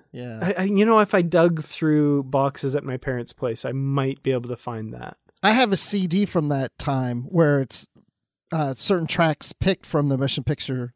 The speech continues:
Speaker 1: through Star Trek five only, just those first five
Speaker 2: Oh,
Speaker 1: movies. And I think it came
Speaker 2: interesting.
Speaker 1: out around that same time as, as that box set of V H Ss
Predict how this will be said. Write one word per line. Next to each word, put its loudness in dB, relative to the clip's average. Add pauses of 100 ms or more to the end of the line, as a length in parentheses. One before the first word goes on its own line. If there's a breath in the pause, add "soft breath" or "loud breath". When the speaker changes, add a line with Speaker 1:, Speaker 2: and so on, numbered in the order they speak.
Speaker 1:
through -2
Star -4
Trek -8
five -4
only, -8
just -8
those -6
first -10
five -6
Speaker 2:
Oh, -2
Speaker 1:
movies. -4
And -2
I 2
think 2
it -4
came 0
Speaker 2:
interesting. 2
Speaker 1:
out 0
around -4
that -6
same -6
time -6
as, -10 (100)
as -8
that -10
box -6
set -6
of -14
V -10
H -10
Ss -10